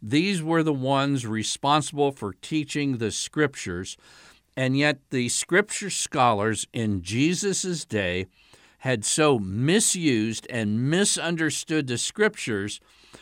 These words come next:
that they caused a blockage in the people's relationship with God. Their purpose was to strengthen a relationship with God using the scriptures,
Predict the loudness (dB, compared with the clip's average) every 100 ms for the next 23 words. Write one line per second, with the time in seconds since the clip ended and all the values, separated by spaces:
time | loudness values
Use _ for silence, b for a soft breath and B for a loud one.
0 | b 0 0 -2 -4 0 4 4 4 -4
1 | -2 -2 -2 0 2 4 4 4 2 0
2 | 0 -2 -6 -10 b b b 0 0 0
3 | -2 -6 -2 0 0 2 0 2 2 0
4 | -2 -2 0 -2 0 -4 -2 0 2 2
5 | -2 b b 2 2 -2 _ _ 4 8
6 | 8 6 2 4 0 -2 -4 b b 4
7 | 4 2 0 0 -2 0 4 4 2 2
8 | 2 2 2 2 0 0 -4 -2 -4 -2
9 | -4 -4 -2 0 0 -2 -2 -2 -4 -4
10 | -6 -6 -4 -4 -4 -6 -6